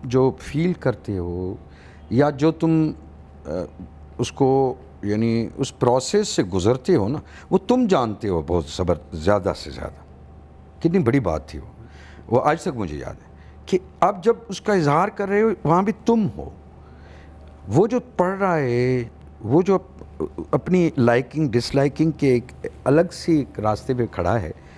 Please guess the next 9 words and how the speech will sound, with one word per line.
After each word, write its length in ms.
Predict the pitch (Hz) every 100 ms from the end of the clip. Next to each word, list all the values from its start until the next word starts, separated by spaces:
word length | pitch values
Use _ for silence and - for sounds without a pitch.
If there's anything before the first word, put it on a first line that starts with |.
| - - - - - - - - - 82 92 78 - -
और 320 | 135 143 147 143 139 131 - 147
एक 180 | 151 151
माइंडसेट 560 | 151 180 - 202 202
बना 280 | 196 202 196
के 240 | 180 160
कुछ 280 | 120 127 -
लोग 260 | 123 123 120
खड़े 200 | 113 110
हैं 220 | 107